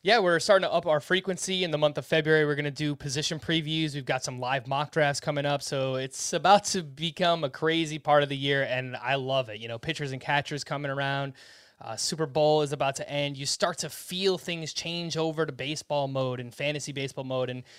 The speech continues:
the anticipation, the excitement builds. So really excited about all that. Fantasy Baseball Today is where you can listen. We have a five-minute podcast as well, in case you don't have enough time to listen to the full-length one. That's Fantasy Baseball Today in five. I appreciate you guys having me. I appreciate the kind words, Ariel.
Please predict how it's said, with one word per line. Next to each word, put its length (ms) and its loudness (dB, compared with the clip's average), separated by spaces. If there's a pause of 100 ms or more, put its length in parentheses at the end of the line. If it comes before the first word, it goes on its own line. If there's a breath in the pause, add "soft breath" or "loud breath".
(120)
the 140 -6
anticipation, 720 -4
the 80 -8
excitement 500 -2
builds. 260 -8
So 120 -6
really 260 0
excited 380 2
about 180 0
all 240 -2
that. 300 -2 (320 loud breath)
Fantasy 360 0
Baseball 380 0
Today 240 -2
is 160 -4
where 80 -2
you 80 -4
can 160 -8
listen. 400 0
We 80 0
have 100 2
a 220 -4
five-minute 500 2
podcast 540 0
as 100 -10
well, 320 2 (220 soft breath)
in 80 -16
case 200 -4
you 60 -4
don't 140 -4
have 160 -4
enough 160 -10
time 360 -2
to 120 -6
listen 240 -4
to 80 -8
the 100 -6
full-length 460 -4
one. 240 -4
That's 260 -6 (300 soft breath)
Fantasy 320 -2
Baseball 340 -4
Today 320 -8
in 80 -10
five. 400 -2 (300 soft breath)
I 80 -4
appreciate 400 -2
you 60 -8
guys 200 0
having 260 2
me. 140 0
I 60 2
appreciate 400 -4
the 60 -20
kind 280 -2
words, 220 2
Ariel. 360 6